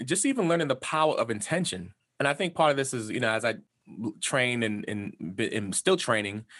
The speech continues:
and, and as being a life coach, you, you know, I, I get to examine myself, but I get to help other people out, you know, and just listen and, and just the,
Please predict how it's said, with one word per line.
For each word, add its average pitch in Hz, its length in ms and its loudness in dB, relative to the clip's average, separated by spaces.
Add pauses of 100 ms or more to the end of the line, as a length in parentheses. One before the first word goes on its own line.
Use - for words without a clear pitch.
(180)
and, 117 140 0
and 104 220 0
as 113 140 -2
being 117 200 -2
a 110 40 -2
life 123 280 0
coach, - 360 -2
you, 117 120 -2 (200)
you 123 100 -2
know, 113 340 0 (1040)
I, 127 220 4
I 123 80 2
get 139 160 0
to 143 80 0
examine 131 320 2
myself, 120 520 2
but 113 100 0
I 110 60 0
get 113 160 -6
to 110 60 -2
help 113 240 -2
other 117 160 0
people 110 320 -4
out, 101 260 0 (100)
you 110 120 -8
know, 104 240 -4
and 101 180 -8
just - 280 -4
listen 107 440 -2
and, 95 220 -10 (560)
and 107 520 0
just 151 260 0
the, 127 160 0